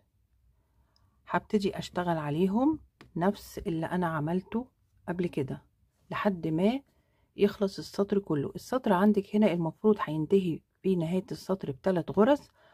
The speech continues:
وهقول لكم برضو هنشتغلهم ازاي. ده شكل ال-، الغرز بعد ما اشتغلت الاجزاء دي.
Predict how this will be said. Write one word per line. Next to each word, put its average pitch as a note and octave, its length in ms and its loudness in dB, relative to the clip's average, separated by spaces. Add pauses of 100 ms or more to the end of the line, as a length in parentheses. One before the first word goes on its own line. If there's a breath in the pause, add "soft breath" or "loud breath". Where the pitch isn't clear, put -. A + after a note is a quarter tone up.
(120)
وهقول D3 300 -2
لكم G3 180 0
برضو E3+ 240 -2
هنشتغلهم D#3 540 -6
ازاي. A#2+ 320 -10 (1040)
ده C#4 220 0
شكل G#3+ 380 -2
ال-، F3 260 -4
الغرز E3+ 840 -4
بعد F#3 320 -2
ما E3 300 0
اشتغلت E3+ 680 -4
الاجزاء F3 520 -4 (100)
دي. A3+ 200 -2